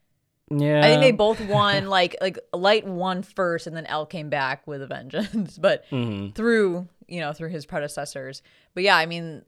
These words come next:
Speaker 2: Light not only killed L in that moment, but also killed Misa's Shinigami. What the fuck is that
Speaker 1: Uh,
Speaker 2: character's name?
Speaker 1: Rem?
Speaker 2: Yeah,
Speaker 1: Was it Rem?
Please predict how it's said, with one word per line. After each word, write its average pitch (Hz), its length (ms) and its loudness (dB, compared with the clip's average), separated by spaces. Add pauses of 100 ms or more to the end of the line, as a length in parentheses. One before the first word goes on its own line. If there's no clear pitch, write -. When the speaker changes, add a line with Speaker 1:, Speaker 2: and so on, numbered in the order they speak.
Speaker 2:
Light 165 400 -2
not 165 160 -2
only 165 180 -6
killed 170 320 -8
L 160 220 0
in 170 100 -6
that 147 160 -6
moment, 147 300 -10
but 151 100 -6
also 147 320 -6
killed 143 600 -6 (680)
Misa's 165 760 -4 (240)
Shinigami. 165 760 -4
What 170 80 -12
the 160 60 -14
fuck 165 160 -12
is 156 80 -8
that 113 120 0
Speaker 1:
Uh, 101 260 2
Speaker 2:
character's 98 260 -4
name? 104 180 -6
Speaker 1:
Rem? 120 880 0
Speaker 2:
Yeah, 165 240 2
Speaker 1:
Was 139 300 -4
it 156 40 0
Rem? 160 100 2